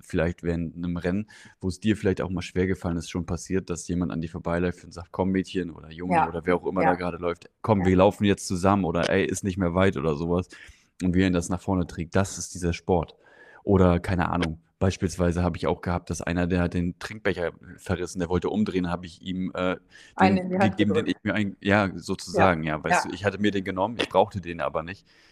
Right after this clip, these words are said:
Speaker 1: und habe ihm den dann weitergegeben. Ich habe da auch noch nicht von getrunken, so. Ich wollte den zwar grad trinken, aber ich habe gedacht: „Okay, mir geht's so gut, du siehst nicht ganz so frisch aus.“ Und der war da extrem dankbar drüber. Aber so funktioniert's eben, ne? Und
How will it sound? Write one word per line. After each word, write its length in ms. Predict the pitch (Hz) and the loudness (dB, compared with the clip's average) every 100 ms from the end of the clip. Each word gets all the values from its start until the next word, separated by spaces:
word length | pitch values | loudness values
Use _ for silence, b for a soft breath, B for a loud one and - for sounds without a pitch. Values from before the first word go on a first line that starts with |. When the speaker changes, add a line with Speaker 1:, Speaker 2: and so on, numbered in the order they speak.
| b | b
Speaker 1:
und 220 | - 87 95 | -2 0 2
habe 160 | - | 0
ihm 200 | 98 95 | 0 0
den 160 | 98 98 | 2 2
dann 160 | 95 | 2
weitergegeben. 680 | 90 95 87 80 76 78 76 | 2 0 -2 -6 -4 -6 -6
Ich 120 | 76 | -4
habe 100 | - | -2
da 100 | 95 | 2
auch 80 | 92 | 4
noch 140 | 92 92 | 4 0
nicht 160 | 90 | -2
von 160 | - 92 | -4 -4
getrunken, 480 | - 101 107 - 104 | -2 -4 -4 -4 -4
so. 180 | 110 101 | -2 -4
Ich 160 | - | 0
wollte 260 | 98 98 110 | 4 4 2
den 140 | 107 | -2
zwar 180 | - 98 | 0 0
grad 220 | 95 101 - | 2 2 0
trinken, 340 | 107 80 87 | -8 -8 -12
aber 260 | 87 90 92 | -6 -4 -4
ich 80 | 95 | -8
habe 100 | - | -6
gedacht: 280 | 92 87 | -6 -6
„Okay, 200 | 87 - | -10 -6
mir 180 | 90 90 | -4 -2
geht's 200 | 92 90 | -4 -8
so 100 | 92 | -10
gut, 240 | 98 98 - B B B B - | -10 -14 -14 B B B B -2
du 100 | 101 | 0
siehst 240 | 92 90 | 0 -2
nicht 120 | 101 107 | -2 0
ganz 160 | 101 | -2
so 60 | 98 | -2
frisch 280 | - 87 - | -2 -4 0
aus.“ 340 | 85 90 - _ _ _ _ _ - | -2 -2 -6 _ _ _ _ _ -8
Und 120 | 107 | 0
der 120 | 95 90 | 2 4
war 80 | |
da 120 | 90 92 | 2 0
extrem 600 | - - 101 - 104 92 | -4 -6 -6 -4 -4 0
dankbar 280 | 92 98 87 | 0 0 -4
drüber. 220 | 85 76 | -2 -2
Aber 120 | 90 | -2
so 120 | 101 | -2
funktioniert's 560 | - 127 - 135 165 - | 0 -2 0 -4 -4 0
eben, 300 | 90 80 80 | 0 0 -2
ne? 180 | 117 143 | -2 0
Und 200 | 101 | -2